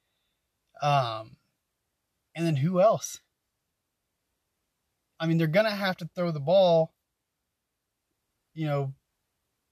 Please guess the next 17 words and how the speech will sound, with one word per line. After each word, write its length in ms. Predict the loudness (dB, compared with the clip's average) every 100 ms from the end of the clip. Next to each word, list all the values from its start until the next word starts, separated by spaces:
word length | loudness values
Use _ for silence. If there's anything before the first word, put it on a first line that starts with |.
| _
twenty-five, 960 | -8 -2 0 -2 -2 0 0 0 -2 -6
thirty-five, 600 | -10 -8 -6 -4 -2 -2 -6 _
twenty-five 420 | -6 -4 -2 -4
to 40 |
thirty-five 460 | -4 -6 -6 -6 -6
times 240 | -10 -10
a 60 | -10
game, 340 | -6 -4 -4
likely. 460 | -6 -10 -12 -12 -14 _ _ _ _ _ _ _ _ _ _ _ _ _
Allen 260 | 2 2 4
Robinson 420 | 2 0 -4 -10
can't 260 | -8 -10 -8
get 100 | -8
all 100 | -8
those 160 | -14
targets. 560 | -12 -12 -10 -10 -12 -20 _ _ _ _ _ _ _ _ _ -2
Uh, 340 | 0 0 -2